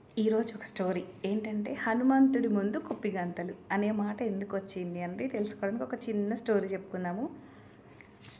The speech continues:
కొత్తగా చూసేవాళ్ళు సబ్స్క్రైబ్ చేసుకోండి ఫ్రెండ్స్, ఓకేనా? ఓకే, స్టోరీలోకి వెళ్ళిపోదాము. సీతారామ లక్ష్మణులు లంక నుండి అయోధ్య నగరానికి తిరిగి వచ్చారు.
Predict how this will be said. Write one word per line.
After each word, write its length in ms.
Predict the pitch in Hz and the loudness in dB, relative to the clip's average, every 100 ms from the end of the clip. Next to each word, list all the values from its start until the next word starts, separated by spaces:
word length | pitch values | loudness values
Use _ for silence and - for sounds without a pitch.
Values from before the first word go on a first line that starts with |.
| - | -4
కొత్తగా 300 | 214 196 208 | 0 2 2
చూసేవాళ్ళు 420 | 208 208 196 202 | 2 -2 -4 -4
సబ్స్క్రైబ్ 540 | 202 - - 208 202 | -6 -8 -4 -2 0
చేసుకోండి 340 | 202 202 202 202 | -2 -4 -4 -4
ఫ్రెండ్స్, 400 | 226 262 - - | -4 -4 -6 -8
ఓకేనా? 420 | 208 233 233 330 - - - - - - - - - - | -6 -4 -4 -4 -8 -20 -20 -20 -20 -20 -20 -20 -14 -4
ఓకే, 180 | 180 - - | -4 -4 -8
స్టోరీలోకి 440 | - 202 185 175 | 0 2 2 0
వెళ్ళిపోదాము. 500 | 170 156 160 170 233 - - - - - - - - - | -2 -4 -2 -2 -4 -6 -10 -18 -20 -20 -20 -20 -20 -12
సీతారామ 680 | - 277 277 285 285 240 220 | -2 0 4 4 4 2 4
లక్ష్మణులు 520 | 202 202 - 196 220 | 2 0 -2 -2 2
లంక 280 | 214 196 202 | 2 0 0
నుండి 280 | 208 202 202 | 2 4 2
అయోధ్య 520 | - 190 220 214 233 | 0 2 2 2 2
నగరానికి 480 | 214 196 190 190 - | 0 0 0 -2 -2
తిరిగి 260 | 285 247 | 0 2
వచ్చారు. 500 | 214 185 - 170 165 | 0 -2 -4 -6 -4